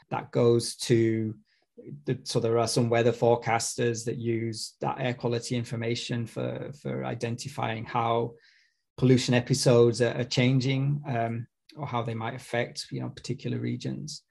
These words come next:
So that, that's often done through, say, mo-, like, mobile phone apps. Um, so Euronews and C N N have, have been showing air quality forecasts based on our data for, for a couple of years as well.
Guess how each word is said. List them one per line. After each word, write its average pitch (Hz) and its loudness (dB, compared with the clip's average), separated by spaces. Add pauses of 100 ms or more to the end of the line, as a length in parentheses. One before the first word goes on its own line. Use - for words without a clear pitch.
(200)
So - 0
that, 123 2
that's 151 2
often 139 6
done 127 8
through, 120 4
say, 117 2
mo-, 127 0
like, 123 -2
mobile 117 2
phone 123 6
apps. 120 0
Um, 110 -6
so - -10
Euronews 113 -2
and 104 -8
C 117 -4
N 110 -6
N 117 -4
have, 110 -10 (240)
have 123 -12
been 120 -6
showing 113 -4
air 113 -4
quality 117 -6
forecasts 120 -6
based 120 -8
on 123 -6
our 123 -6
data 127 -8
for, 139 -10
for - -12
a 143 -10
couple - -8
of 139 -10
years - -8
as 143 -12
well. 143 -10